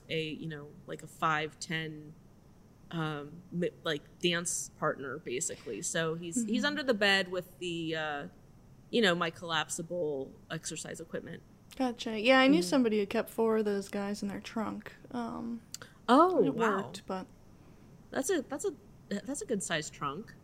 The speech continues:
Speaker 2: Yeah, it is. Uh, yeah, it's like you could fit, like, fifty flamingos or four crash test dummies or whatever.
Speaker 1: Oh, wow! Yeah, I can only fit, um, one sort of adult male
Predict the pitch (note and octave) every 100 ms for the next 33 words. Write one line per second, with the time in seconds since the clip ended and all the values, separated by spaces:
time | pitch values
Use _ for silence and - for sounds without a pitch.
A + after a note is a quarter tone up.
0 | - - C4 B3 A3+ F#3+ G#3+ B3 C#4+ C#4
1 | F#3+ - G2+ - B3 B3 A#3 A3+ A3+ -
2 | A#3 A3+ A3 G#3+ - A3 G#3 G#3 G3+ -
3 | G#3+ - A3 A3 G#3+ G#3+ G#3 G3+ G3+ G3
4 | F#3 G3 - G3+ F#3+ G3 G3 G3 G#3 -
5 | - - A3 G3 G#3 - G3+ G3+ - G#3
6 | G3 G3 G3+ G#3 - A#3 A#3 A3+ A#3 B3
7 | A#3 C4+ F3+ G#3+ A3+ E3+ F3 - - A3
8 | A3+ A#3+ F4+ F4 D4+ - C4 A#3 - G3
9 | G3 F#3 F3+ E3+ E3+ F#3 G3+ G3+ G3+ G3+
10 | F#3 G3+ - - - - - - - -
11 | - - - G3+ F#3 E3+ F#3+ D#3+ F3+ E3
12 | D#3 - E3+ E3 D#3+ D#3+ D#3 D#3